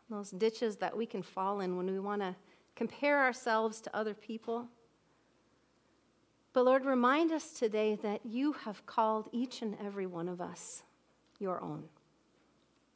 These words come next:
that you have things that you want to do in us and through us that are only meant for us, because your life laid down, Lord, for us all was also meant for each of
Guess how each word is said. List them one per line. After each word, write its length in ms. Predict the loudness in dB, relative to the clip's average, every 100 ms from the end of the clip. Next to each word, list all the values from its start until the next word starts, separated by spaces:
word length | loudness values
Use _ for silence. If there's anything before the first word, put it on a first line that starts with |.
| _ _ _ _ _ -6 0
that 180 | 2
you 140 | 4 2
have 160 | 2
things 300 | 0 0 0
that 160 | 0 -2
you 200 | -2 -2
want 220 | 0 -2
to 120 | -4 -6
do 200 | -6 -4 -2
in 240 | 0 0 -2
us 400 | -4 -4 -10 -10
and 160 | -10 -8
through 300 | -6 -4 -4
us 340 | -6 -12 -14 -8
that 180 | -6
are 140 | -6 -6
only 380 | -4 -2 -2 -2
meant 360 | -2 -4 -10 -20 _ _ -20 _ _
for 160 | -8
us, 320 | -8 -10 -16 -20 _ _ _ _ _ _ _ _ _ _ _ _ _ _ _ _
because 360 | -6 0 0 4
your 220 | 4 6
life 320 | 6 4 2 -4
laid 460 | -4 0 0 -2
down, 480 | -4 -2 -4 -6 -8 -14 -14
Lord, 380 | -12 -12 -14 -20 _ _
for 240 | -2 0
us 220 | 0 -2 -2
all 400 | 2 2 2 0
was 240 | -4 -6 -2
also 380 | 0 0 -4 -6
meant 280 | -6 -8
for 160 | -14 -16 -16
each 200 | -16
of 120 | -20